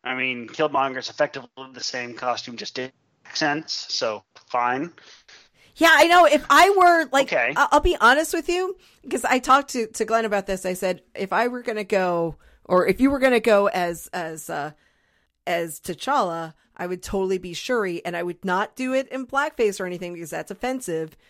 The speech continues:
Speaker 2: Just do it like, you know, just, just be Shuri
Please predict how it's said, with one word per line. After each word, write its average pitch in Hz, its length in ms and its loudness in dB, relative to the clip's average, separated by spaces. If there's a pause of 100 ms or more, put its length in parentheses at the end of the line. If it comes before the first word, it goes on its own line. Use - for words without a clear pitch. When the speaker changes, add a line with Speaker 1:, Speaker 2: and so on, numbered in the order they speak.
(220)
Speaker 2:
Just 208 320 0 (580)
do 226 260 6
it 208 320 6
like, 190 420 0
you 214 80 2
know, 175 240 -2
just, 190 320 -4 (140)
just - 340 -6
be 180 260 -2
Shuri 208 540 0